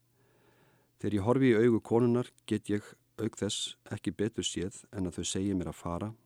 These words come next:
Hún gerir eins og henni er sagt. Ég kinka til hennar kolli afsakandi, sný síðan húninum, þetta er sami húnn og fyrir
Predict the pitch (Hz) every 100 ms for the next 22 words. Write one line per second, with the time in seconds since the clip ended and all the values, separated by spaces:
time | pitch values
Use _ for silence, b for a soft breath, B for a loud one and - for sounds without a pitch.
0 | _ - 92 - 92 98 - 90 - 80
1 | 80 73 78 - _ _ _ _ _ b
2 | b b b b b b 87 - 120 123
3 | 117 107 87 - 110 - 110 101 98 107
4 | 110 104 104 110 - - 101 107 104 95
5 | 78 90 107 113 110 113 _ b b -
6 | - 87 - 98 107 80 90 110 - 87
7 | 87